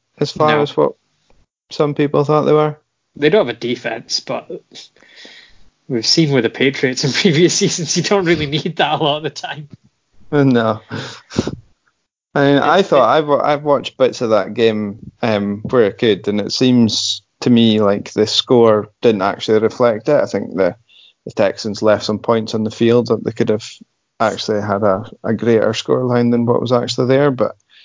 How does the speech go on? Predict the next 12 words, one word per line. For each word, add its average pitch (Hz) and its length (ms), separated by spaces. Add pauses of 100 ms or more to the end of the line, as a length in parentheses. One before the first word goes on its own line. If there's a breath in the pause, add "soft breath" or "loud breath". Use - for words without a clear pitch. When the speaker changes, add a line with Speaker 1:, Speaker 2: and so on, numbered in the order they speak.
(800 soft breath)
Speaker 1:
I 127 100
just 139 200
think 98 200
you 78 60
need, 90 320 (1300 loud breath)
um, 95 720 (200)
Mahomes 104 800 (200)
to - 80
get 95 220
that 85 200
ankle 107 360
healthy, 110 520